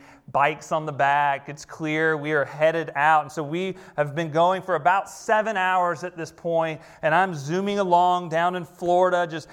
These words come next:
headed along, having a great time because all the girls have their headphones on.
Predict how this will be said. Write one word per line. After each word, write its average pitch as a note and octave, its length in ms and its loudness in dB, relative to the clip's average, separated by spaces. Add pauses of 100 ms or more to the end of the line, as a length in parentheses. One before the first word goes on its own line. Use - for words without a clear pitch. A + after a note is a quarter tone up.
(140)
headed G3 300 4
along, G3+ 400 2
having F3+ 300 0
a F#3+ 60 -4
great F#3 360 -2
time F#3+ 380 0
because E3+ 300 -4
all D#3+ 180 6
the F#3 60 -8
girls F3 340 -4
have D#3+ 180 -2
their F3 120 -10
headphones E3 500 -8
on. D#3 300 -4